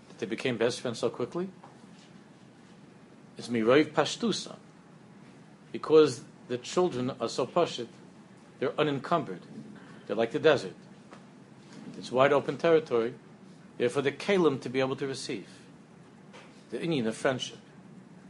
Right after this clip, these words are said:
of a kesher. Masha Eni came the adult. The adult is complicated. He has all kinds of requirements. He's suspicious, uh, uh, of the other person. It's very, very hard to become my best friend.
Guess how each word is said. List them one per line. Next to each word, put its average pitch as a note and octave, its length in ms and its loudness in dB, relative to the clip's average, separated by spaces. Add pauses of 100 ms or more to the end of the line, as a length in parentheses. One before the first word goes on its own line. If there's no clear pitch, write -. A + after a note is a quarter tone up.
of A#2+ 80 -6
a C3 40 -8
kesher. B2+ 360 -2 (1160)
Masha A#2 200 -2
Eni D#3 160 0
came D#3 160 2
the B2+ 100 2
adult. G#2 340 -4
The B2 60 -6
adult B2+ 240 0
is C#3 80 -10
complicated. - 520 -6
He A#2 100 -4
has A2 100 -6
all B2+ 120 0
kinds B2 220 -6
of A2+ 80 -6
requirements. A#2+ 640 -2 (1500)
He's - 140 -12
suspicious, - 540 -4 (140)
uh, F#2+ 100 -6 (240)
uh, F2+ 40 -8
of G2 280 -6
the G#2+ 80 -2
other F#2+ 120 -2
person. - 380 -8 (1300)
It's - 120 -16
very, B2+ 180 0
very B2 160 0
hard C#3+ 220 0
to A#2+ 60 -8
become G#2 300 -6
my G#2 100 -4
best G2 260 -8
friend. A2+ 320 -6